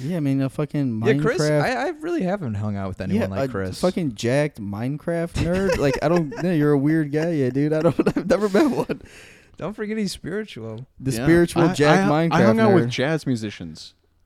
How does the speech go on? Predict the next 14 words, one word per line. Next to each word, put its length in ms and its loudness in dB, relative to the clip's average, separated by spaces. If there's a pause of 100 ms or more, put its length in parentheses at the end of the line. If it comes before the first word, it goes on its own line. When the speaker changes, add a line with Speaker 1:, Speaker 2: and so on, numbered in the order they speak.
(160)
Speaker 1:
No, 140 -6
you 120 -2
don't. 320 -4
Speaker 3:
Yes, 180 -2
I 100 0
did. 400 -6 (200)
Speaker 1:
W-, 160 -8
did 200 -2
Speaker 3:
And 120 -2
Speaker 1:
one 60 2
Speaker 3:
still 300 2
Speaker 1:
time. 100 4
Speaker 3:
do. 280 -2 (880)
Speaker 1:
What? 380 -4